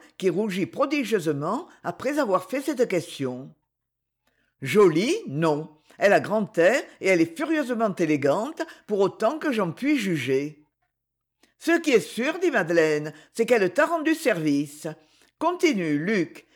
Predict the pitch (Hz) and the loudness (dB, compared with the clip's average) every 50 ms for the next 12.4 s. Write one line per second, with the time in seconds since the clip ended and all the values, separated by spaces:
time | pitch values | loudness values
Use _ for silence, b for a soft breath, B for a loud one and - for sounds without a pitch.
0 | b b b 165 269 285 247 202 196 226 262 370 - - 330 - 285 220 - 240 | b b b 0 0 0 0 2 0 0 0 0 0 -2 -2 0 -2 -2 0 -2
1 | 262 - 226 180 - 220 277 294 254 208 190 180 165 160 - - 262 269 262 196 | 0 0 -2 -4 -2 -2 -2 -2 -2 -2 -2 0 -2 -2 -2 -4 -6 -6 -4 -2
2 | 170 170 160 147 135 151 180 220 285 311 349 349 B B B B B 202 196 208 | -2 -2 -2 0 0 0 0 0 -2 -4 -4 -6 B B B B B 0 4 4
3 | 269 294 330 320 294 285 233 214 196 185 180 175 175 170 139 156 226 302 349 359 | 4 4 4 0 -2 -2 -2 0 0 0 0 0 -2 -2 -2 0 -2 -2 -2 -2
4 | - - 339 339 - 277 226 170 - - 160 151 139 139 147 147 139 - - - | -2 0 0 0 2 0 0 0 -2 -2 0 2 2 2 2 0 -8 -16 -20 -20
5 | _ _ _ _ _ _ _ _ _ _ _ _ _ _ _ _ b b b b | _ _ _ _ _ _ _ _ _ _ _ _ _ _ _ _ b b b b
6 | 180 214 180 175 196 175 170 208 285 330 330 285 247 226 233 - 202 180 - - | 2 2 2 2 2 2 2 2 2 2 0 0 0 0 2 2 2 2 2 0
7 | 277 285 330 311 269 214 185 165 - - - 147 127 120 123 131 147 147 _ _ | -4 -2 -2 0 0 0 -2 -2 -4 -6 -6 -4 -4 -4 -4 -6 -10 -14 _ _
8 | _ _ _ _ _ _ _ _ _ b b b b b b 175 247 240 - 269 | _ _ _ _ _ _ _ _ _ b b b b b b -2 0 0 0 0
9 | 226 196 180 160 156 185 262 294 320 277 202 - - - 269 269 302 285 240 262 | 2 2 4 4 6 6 4 4 2 0 -2 -2 -2 -2 -4 -2 -2 -2 -2 -2
10 | 226 196 196 - - 175 160 - - 220 262 320 294 202 151 139 156 247 285 311 | -2 -2 -2 -4 -2 -4 -4 -4 -4 -4 -4 -2 -2 -2 -2 -2 0 -2 -2 -2
11 | 269 294 - - - 196 151 139 131 135 135 135 - 156 151 160 165 151 143 143 | -4 -8 -8 -6 -4 -2 0 0 0 0 0 0 -2 -4 -4 -4 -4 -2 -2 -2
12 | 143 143 - 151 147 147 156 151 | -2 0 0 2 2 2 0 -2